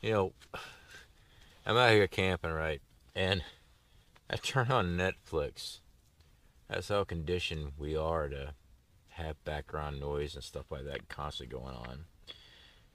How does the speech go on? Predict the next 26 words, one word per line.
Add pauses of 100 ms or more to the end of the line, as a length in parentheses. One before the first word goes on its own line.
But,
uh, (840)
just
ridiculous. (380)
I'm
hungry
again. (520)
Did
a
lot
of
work
today. (960)
Got
the,
uh, (960)
table
built, (840)
the,
uh, (680)
chair
over
there, (220)
camp
and
everything.